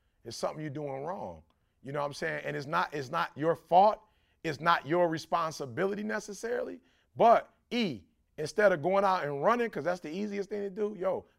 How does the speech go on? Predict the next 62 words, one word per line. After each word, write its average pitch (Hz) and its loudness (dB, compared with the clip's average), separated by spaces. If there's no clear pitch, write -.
find 208 -2
a 202 -2
way 202 0
to 185 -6
get 190 -2
her 185 -6
involved. 160 -8
You 147 -8
gotta 160 4
try 190 0
to 190 -2
find 190 -4
a - -10
way. 190 -2
And 143 -2
I'm 156 -4
gonna 170 -6
say 170 -4
why, 175 2
see, 160 -10
because 139 -6
when 127 -8
we 190 -2
doing 190 -4
it 175 -6
together, 202 -4
we 147 -8
create 135 -4
memories. 170 -8
You 135 -6
know 151 -4
what 151 -2
I'm 143 -8
saying? 143 -6
We 135 -6
growing 165 -4
together, 165 -4
man. 160 -8
We, 127 -10
we, 135 -8
the 120 -10
synergy. 175 -8
And 143 -2
I 160 2
had 214 4
to 208 -6
just 170 -4
back 175 2
back, 185 0
man. 139 -6
And 147 -6
you 170 -6
know 190 -4
what 175 -2
Dee 185 -4
Dee 180 -6
said 180 -4
to 175 -6
me 180 -8
the 190 -4
other 180 -6
day? 196 0